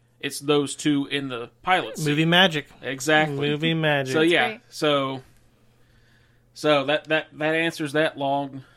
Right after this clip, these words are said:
Speaker 1: long, uh,
Speaker 3: Long-standing
Speaker 1: percolating mystery.
Speaker 3: question. Yeah.
Speaker 1: Yep.
Speaker 3: Cool.
Speaker 1: Back at the loading dock, the manager, Richard Lepore, who's appeared in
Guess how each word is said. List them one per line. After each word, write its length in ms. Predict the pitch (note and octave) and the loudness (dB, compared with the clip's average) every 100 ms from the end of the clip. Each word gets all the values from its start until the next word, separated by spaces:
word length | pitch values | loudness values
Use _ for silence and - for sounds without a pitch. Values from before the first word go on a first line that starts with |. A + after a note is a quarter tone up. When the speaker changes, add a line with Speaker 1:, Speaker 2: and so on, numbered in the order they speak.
| _ _ - | _ _ -14
Speaker 1:
long, 420 | C#3+ C#3+ C3+ C3+ | -8 -6 -6 -8
uh, 340 | C3 B2 A#2+ A#2+ _ | -8 -10 -12 -14 _
Speaker 3:
Long-standing 220 | G3+ G3 D#3+ | -8 -4 -4
Speaker 1:
percolating 360 | D3+ C#3+ - | -2 -4 -4
mystery. 160 | - A#3+ A#3 G#3 | -4 -6 -6 -12
Speaker 3:
question. 140 | F3+ - _ | -14 -20 _
Yeah. 260 | G#3+ G3+ F#3 - | -12 -12 -14 -14
Speaker 1:
Yep. 200 | B2+ - _ _ _ | -14 -14 _ _ _
Speaker 3:
Cool. 320 | - A3+ G3+ F#3 _ - | -12 -10 -10 -14 _ 0
Speaker 1:
Back 240 | E3 - | 0 0
at 60 | C#3 | -10
the 80 | |
loading 420 | C3 C3+ F3+ F#3+ F3 | -10 -4 -2 -4 -4
dock, 300 | D#3+ E3 - | -4 -4 -8
the 100 | C3 | -10
manager, 680 | C3 F3+ C#3+ A2 G#2 B2+ C#3+ _ _ - - | -6 -4 -4 -10 -14 -14 -16 _ _ -20 -14
Richard 280 | C#3 - A#2+ | -14 -12 -18
Lepore, 380 | - A#2+ A#2+ | -16 -14 -12
who's 180 | C3+ A#2+ | -12 -14
appeared 340 | B2 C#3 C#3 B2 | -14 -10 -10 -10
in 200 | A2+ | -14